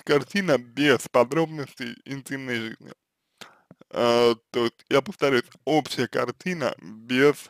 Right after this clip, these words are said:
подробностей. Вот, то есть в целом просто как вы себя ощущаете вот,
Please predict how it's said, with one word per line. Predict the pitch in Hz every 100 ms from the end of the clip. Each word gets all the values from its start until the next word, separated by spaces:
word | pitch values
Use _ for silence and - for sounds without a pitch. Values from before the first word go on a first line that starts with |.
| _
подробностей. | 127 127 123 110 110 - - _ _ _ _ _ _ _ _ - - _ _
Вот, | - 120 113 92 -
то | -
есть | 107 -
в | -
целом | 202 220 143
просто | 107 120 -
как | - 131 -
вы | -
себя | - - 110
ощущаете | 107 - 175 247 - 156
вот, | 127